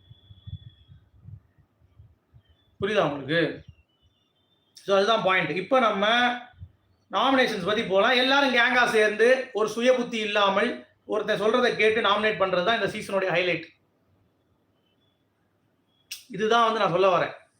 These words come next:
இந்த சீசனுடைய ஹைலைட்டே வந்து சொந்த புத்தி கிடையாது. யாரை நாமினேட் பண்றாங்களா? ரைட், ஓகே, வாங்க யாருன்னு பார்ப்போம். நாமினேட் பண்ண முடிஞ்சு. ஓகே, பண்ணிடலாமா? ரைட், வாங்க, ரெடி, பண்ணுவோம் அப்படின்ற மாதிரி வந்து பண்றது தான் இந்த சீசனுடைய ஒரு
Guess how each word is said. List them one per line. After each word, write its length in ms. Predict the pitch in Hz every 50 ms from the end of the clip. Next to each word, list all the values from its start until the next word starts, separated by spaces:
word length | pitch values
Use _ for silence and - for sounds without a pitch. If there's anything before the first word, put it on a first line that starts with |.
| _ _ _ _
இந்த 80 | - 156
சீசனுடைய 380 | 180 220 220 233 226 214 190
ஹைலைட்டே 320 | 180 208 233 233 226 240 226
வந்து 180 | 202 202 233
சொந்த 220 | 220 208 220 226 240
புத்தி 200 | 226 220 202 185
கிடையாது. 340 | 185 180 180 165 147 147 165
யாரை 220 | 180 185 202 202
நாமினேட் 300 | 190 202 208 202 185 156
பண்றாங்களா? 420 | 175 165 160 151 151 151 160 151 139
ரைட், 220 | 156 165 165 160
ஓகே, 220 | 165 165 156 151
வாங்க 240 | 151 160 170 175 170
யாருன்னு 280 | 160 160 165 165 170 156
பார்ப்போம். 320 | 147 143 151 160 - - _ _ _ _ _ _ - - - - -
நாமினேட் 240 | 170 180 175 165 151
பண்ண 180 | 160 156 147
முடிஞ்சு. 380 | 147 160 170 175 170 160 - - - - _ _ -
ஓகே, 260 | 170 170 160 165 156 -
பண்ணிடலாமா? 500 | - 180 196 190 185 180 175 190 185 - - -
ரைட், 280 | 175 180 175 175 - - - - - - - - _ -
வாங்க, 440 | - 208 220 220 226 220 - - -
ரெடி, 400 | 196 220 233 247 247 247 247 - - - _ _ _ _ _ _ _ -
பண்ணுவோம் 380 | 240 240 247 247 233 247 - - - _ _ _ _ _ _ _ _ -
அப்படின்ற 320 | 214 220 214 208 190 190 180
மாதிரி 340 | 196 220 220 214 202 202 202
வந்து 120 | 190 185
பண்றது 240 | 190 190 202 196 185
தான் 220 | 185 208 233 247
இந்த 120 | 226 208 190
சீசனுடைய 880 | 180 214 208 208 202 185 175 165 160 160 165 190 214 233 233 226 - -
ஒரு 320 | 185 180 170 170 165 165